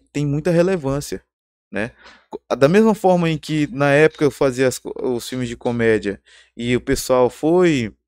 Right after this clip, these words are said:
assistindo e vendo que, pô, a comédia é algo,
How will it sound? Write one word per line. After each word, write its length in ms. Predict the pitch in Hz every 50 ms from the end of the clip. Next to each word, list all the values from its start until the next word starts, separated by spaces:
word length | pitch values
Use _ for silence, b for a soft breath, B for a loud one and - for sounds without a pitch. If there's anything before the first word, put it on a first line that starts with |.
| _ _ _ _ _ _ _
assistindo 840 | - 113 110 - - 120 - - - - 147 151 160 151 147 135 131
e 100 | 131 123
vendo 300 | 113 120 123 127 123 117
que, 360 | - - 127 123 120 117 117 117 _ -
pô, 140 | - 131 123
a 60 | 110
comédia 500 | - - 113 113 110 113 120 120 123 135
é 140 | 135 127 120
algo, 360 | 113 113 117 117 120 113